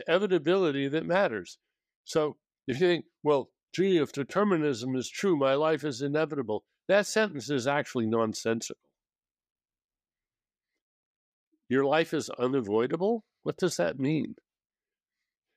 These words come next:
There are all kinds of things. If I throw a brick at you and you duck, you've avoided the brick. If you were blind,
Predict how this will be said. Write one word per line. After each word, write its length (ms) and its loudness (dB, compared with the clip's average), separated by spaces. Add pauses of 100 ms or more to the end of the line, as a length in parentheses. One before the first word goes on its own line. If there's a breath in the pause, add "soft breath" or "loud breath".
(320)
There 100 4
are 40 2
all 140 4
kinds 340 0
of 100 -8
things. 380 -2 (380)
If 60 -16
I 100 2
throw 300 4
a 60 2
brick 280 0
at 240 0
you 100 -2
and 160 0
you 100 -2
duck, 380 0 (1300)
you've 220 0
avoided 520 0
the 60 0
brick. 460 -2 (1600)
If 180 -4
you 120 2
were 180 4
blind, 600 2